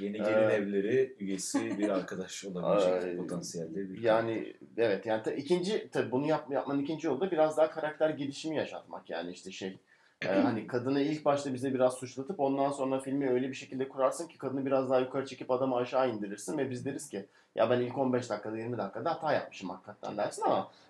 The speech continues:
Speaker 2: e, öyle bir şey de yok yani hakikaten karakterler olduğu yerde duruyorlar bu az önce bahsettiğimiz meseleyle alakalı. E, bir de tabii buna benzer bir durum biraz Leviathan'da da var. E, bu biraz hafif bir kadını suçlamaca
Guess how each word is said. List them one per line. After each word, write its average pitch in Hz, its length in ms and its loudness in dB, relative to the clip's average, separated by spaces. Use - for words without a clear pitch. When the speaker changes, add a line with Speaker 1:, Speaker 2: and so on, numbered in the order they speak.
Speaker 2:
e, - 100 0
öyle 151 360 8
bir 180 60 2
şey 180 220 4
de 117 40 -2
yok 92 180 -4
yani 90 160 -2
hakikaten 123 440 -4
karakterler 123 480 2
olduğu 123 320 2
yerde 113 320 0
duruyorlar 110 420 0
bu 92 100 2
az 98 140 -4
önce 98 320 -10
bahsettiğimiz 107 580 -4
meseleyle 104 480 -2
alakalı. 110 500 -2
E, 110 240 6
bir 151 100 -4
de 220 120 4
tabii 190 340 2
buna 151 300 0
benzer 156 420 2
bir 135 60 -8
durum 156 220 -2
biraz 139 280 -2
Leviathan'da 127 640 0
da 107 120 0
var. - 300 -12
E, - 60 -14
bu - 280 -12
biraz - 240 -10
hafif 117 280 -14
bir 117 100 -12
kadını 110 340 -10
suçlamaca - 640 -12